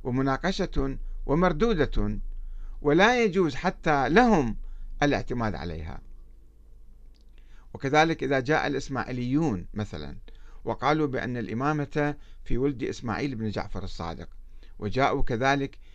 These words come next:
بأحاديث قالوا عنها إنها صحيحة ومروية عن ثقاتهم وعدولهم،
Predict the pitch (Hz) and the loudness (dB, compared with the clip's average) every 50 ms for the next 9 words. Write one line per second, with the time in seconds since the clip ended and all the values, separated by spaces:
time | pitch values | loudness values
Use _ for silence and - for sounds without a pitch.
0 | - - - 117 - - - 135 135 135 120 117 123 151 160 151 143 156 151 151 | -18 -10 -2 -2 -2 -2 -2 -4 -4 -2 -2 -2 0 -2 -2 -2 -2 -2 -2 -2
1 | 147 - - - - - - - 131 156 180 185 175 160 - - 175 196 196 190 | -4 -6 -8 -10 -10 -10 -8 -4 0 0 2 2 0 -2 -2 -4 -4 -4 -4 -4
2 | - - - 202 196 214 196 202 202 - - 175 175 180 190 185 160 - - - | -6 -6 -6 -6 -6 -4 -4 -4 -6 -6 -6 -8 -4 0 0 0 0 -2 -4 -10
3 | - - - - - - - - - - 131 139 156 175 170 165 165 180 214 220 | -10 -10 -12 -14 -16 -16 -18 -16 -8 -2 0 2 2 4 4 2 4 2 2 4
4 | 196 156 120 - - 185 226 175 165 165 - - 208 220 202 - - 139 117 104 | 4 2 2 2 0 -2 -2 0 -2 -2 0 2 2 0 0 0 -2 -2 -2 -2
5 | 98 95 - - - - - - - 196 - - 233 185 208 175 131 110 101 98 | -2 -4 -6 -10 -18 -20 -10 -2 2 2 4 4 4 6 6 6 6 4 2 0
6 | 95 92 - | -2 -2 -2